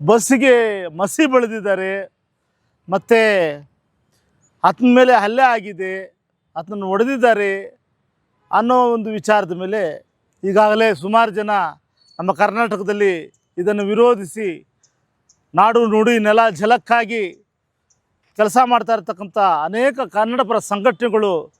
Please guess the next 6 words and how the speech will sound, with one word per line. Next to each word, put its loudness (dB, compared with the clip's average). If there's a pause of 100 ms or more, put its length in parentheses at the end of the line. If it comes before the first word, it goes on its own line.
(360)
ಪ್ರತಿಭಟನೆಗಳನ್ನು 0
ಮಾಡ್ತಾ -2
ಇರ್ತಕ್ಕಂಥದ್ದನ್ನು -4 (840)
ನಾವು 2
ನೋಡ್ತಾ 0
ಇದ್ದೀವಿ. -6